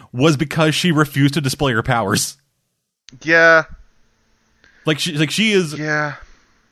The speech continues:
Speaker 1: Ah, fuck. She's a fucking flower child. Shit.
Speaker 2: Yeah, no.
Speaker 1: Fuck.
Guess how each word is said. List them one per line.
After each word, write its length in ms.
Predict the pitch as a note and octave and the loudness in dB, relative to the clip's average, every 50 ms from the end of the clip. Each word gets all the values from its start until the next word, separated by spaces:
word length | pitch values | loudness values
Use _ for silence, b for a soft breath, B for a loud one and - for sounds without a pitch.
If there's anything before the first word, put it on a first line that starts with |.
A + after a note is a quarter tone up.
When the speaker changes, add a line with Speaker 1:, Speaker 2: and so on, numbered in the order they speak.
| _ _ _ _ _ _ _ _ _ _ _ _ _ _ - | _ _ _ _ _ _ _ _ _ _ _ _ _ _ -2
Speaker 1:
Ah, 120 | F#3+ D#3+ | -2 -2
fuck. 380 | - - - E3+ B2+ - - - _ | 0 0 0 0 0 0 -4 -12 _
She's 160 | - - C3 | -18 -14 -12
a 40 | C3+ | -6
fucking 220 | C#3 - F#3 - C3+ | -4 -4 -4 -4 -4
flower 240 | D#3+ F#3 D#3 C#3 A2+ | -2 0 0 0 0
child. 280 | - C#3 A2 F2+ E2 - | 0 -2 -2 -2 -2 -4
Shit. 280 | - - - - - - _ _ _ _ _ _ _ _ _ _ _ _ _ _ _ _ _ _ _ _ _ _ - | -2 -2 -2 -2 -4 -6 _ _ _ _ _ _ _ _ _ _ _ _ _ _ _ _ _ _ _ _ _ _ -4
Speaker 2:
Yeah, 360 | C#3+ E3 F#3 G3 G3 F3 D#3+ | 0 2 4 4 4 4 2
no. 260 | D#3+ E3 E3+ E3+ D3+ - | 2 0 0 2 2 2
Speaker 1:
Fuck. 180 | - - - | 0 -2 -6